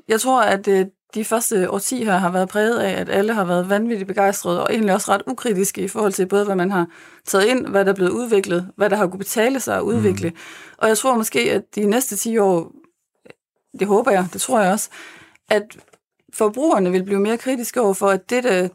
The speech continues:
Speaker 1: det, de bruger teknologien til, skal have en eller anden form for funktionalitet. Mindre underholdning, mindre crap,
Speaker 2: Mhm.
Speaker 1: mere, øhm, mere funktionalitet. Det her med, at man kan arbejde smartere, man kan gøre nogle ting smartere, man kan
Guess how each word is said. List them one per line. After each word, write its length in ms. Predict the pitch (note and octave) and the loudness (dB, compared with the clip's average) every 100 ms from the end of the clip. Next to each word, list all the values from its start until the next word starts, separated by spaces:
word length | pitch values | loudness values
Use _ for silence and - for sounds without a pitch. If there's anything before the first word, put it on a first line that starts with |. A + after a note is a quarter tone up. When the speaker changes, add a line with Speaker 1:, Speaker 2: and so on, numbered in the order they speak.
| - | -4
Speaker 1:
det, 140 | A#3 | -4
de 180 | A3+ G3+ - - | -4 -6 -6 -2
bruger 340 | A3 B3+ C4+ - | 2 2 0 -6
teknologien 540 | - G3+ F3+ F#3+ A#3 G3 | -4 -2 -2 -2 -2 0
til, 220 | G#3+ A3 | 0 -2
skal 140 | - | -4
have 80 | A3 | -2
en 40 | G3 | 0
eller 80 | |
anden 100 | F#3+ G3+ | -2 -2
form 160 | G#3 | -4
for 60 | F#3 | -2
funktionalitet. 760 | F#3+ F#3+ G3+ F#3 F#3 G#3+ D#3+ - - | -4 -2 -2 -4 0 0 0 -4 -2
Mindre 460 | A#3 C4+ C4 G3+ | 2 2 2 2
underholdning, 680 | G#3+ A#3 A#3+ F#3+ E3+ D#3 D#3+ - - - - | 2 2 2 2 2 0 -2 -8 -20 -16 -4
mindre 420 | G#3+ B3 A3 F#3 | 0 2 2 0
crap, 340 | F#3 G3+ G#3 - - _ - | 0 0 0 -6 -20 _ -6
Speaker 2:
Mhm. 80 | A#2 | -4
Speaker 1:
mere, 640 | A2+ G#3 G#3+ A#3+ A#3+ A#3 - - - | 0 2 4 4 2 0 -6 -16 -6
øhm, 640 | G3 F#3 F3 F3 F3+ F3 - _ - - _ _ - | -4 -4 -4 -4 -6 -8 -16 _ -18 -18 _ _ -6
mere 180 | G#3+ A3+ | -2 0
funktionalitet. 680 | A3+ G3+ G#3+ F#3+ F#3+ A3+ A3 | 0 -4 -2 -4 0 -2 0
Det 60 | |
her 60 | G#3+ | 2
med, 100 | G#3 | 2
at 60 | |
man 120 | G#3 G3+ | 2 0
kan 100 | - | 0
arbejde 480 | G#3+ A#3 A#3+ F#3+ F#3 | 0 2 2 0 -2
smartere, 400 | G#3+ G3+ F#3+ E3+ | 0 0 0 0
man 120 | F3 | -2
kan 80 | F#3 - | -2 0
gøre 160 | G#3+ | 0
nogle 140 | A3+ G3+ | 2 0
ting 220 | G3+ F#3 | -2 -2
smartere, 360 | G#3 G3+ F3 | 0 0 0
man 180 | F3 F3+ | 0 -2
kan 160 | F#3 | -2